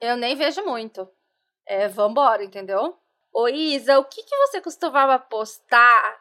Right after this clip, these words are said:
que você não posta mais? A gente falou bastante disso no último episódio, né? Que o Insta vai mudando, a gente vai mudando também as postagens.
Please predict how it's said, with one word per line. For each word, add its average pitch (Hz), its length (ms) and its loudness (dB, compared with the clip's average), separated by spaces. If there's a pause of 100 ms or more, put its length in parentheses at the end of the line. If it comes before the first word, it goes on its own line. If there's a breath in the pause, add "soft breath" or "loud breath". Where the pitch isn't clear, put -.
(160)
que 269 160 -12
você 277 320 -2
não 285 200 -6
posta 294 440 0
mais? 247 380 0
A - 20 -10
gente 277 180 -12
falou 330 200 -4
bastante 392 440 -6
disso 311 320 -12
no 285 100 -6
último 262 240 -10
episódio, 247 600 -2
né? 247 180 -2
Que 254 140 -18
o 247 100 -12
Insta 262 280 -8
vai 247 140 0
mudando, 233 680 -4
a 220 80 -2
gente 240 260 -16
vai 254 140 -4
mudando 247 480 -8
também 233 300 -8
as 233 100 -14
postagens. 220 1200 0